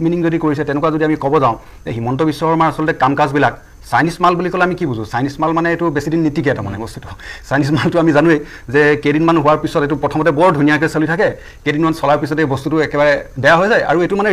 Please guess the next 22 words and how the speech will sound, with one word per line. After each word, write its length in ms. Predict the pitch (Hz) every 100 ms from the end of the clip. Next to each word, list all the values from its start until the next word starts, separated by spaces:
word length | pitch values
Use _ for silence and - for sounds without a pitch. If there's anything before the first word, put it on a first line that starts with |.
| 147
ৰিপেয়াৰো 260 | 143 180 202
কৰিব 140 | 170
নোৱাৰে, 240 | 139 117 104
মানে 180 | 82 - 127
সেইটো 160 | 131
একেবাৰে 240 | 160 156 170
পেলাই 260 | 160 135
দিব 120 | 117 104
লাগে। 180 | 117 - - - - -
ঠিক 100 | 196
তেনেকৈ 240 | 202 214
এতিয়া 160 | 208 170
হিমন্ত 180 | 165 190
বিশ্ব 120 | 196 202
শৰ্মা 160 | 202 190
ডাঙৰীয়া 240 | 190 196
বহু 140 | 170 175
কথা 120 | 185 202
কৈ 140 | 185
গৈছিলে 280 | 185 180 175
অতীতত, 300 | 156 147 131
আহ, 1160 | - - - - 131 131 131 131 139 139 135